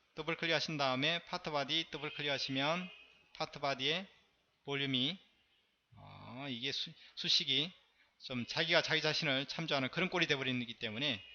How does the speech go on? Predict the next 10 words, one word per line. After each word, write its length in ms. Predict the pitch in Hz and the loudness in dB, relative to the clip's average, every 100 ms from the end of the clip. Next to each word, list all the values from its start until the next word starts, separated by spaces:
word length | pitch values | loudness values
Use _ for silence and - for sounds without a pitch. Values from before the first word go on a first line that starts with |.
| - - | -20 -14
좀 120 | 120 | -12
안 80 | 107 | -6
된다, 380 | 135 147 131 143 | -2 0 0 -2
뭐 120 | 113 | -4
이렇게 280 | 120 147 - | -4 -4 -4
보시-, 220 | 131 123 - _ _ | -4 -6 -10 _ _
보는 160 | 147 147 | -2 0
것 80 | 127 | -2
같아요. 360 | 131 135 190 - - - - - - - - - _ | -2 -2 -2 -6 -20 -20 -20 -20 -18 -18 -20 -20 _
그러면, 720 | - 175 175 175 175 170 175 | 0 4 6 8 6 4 -2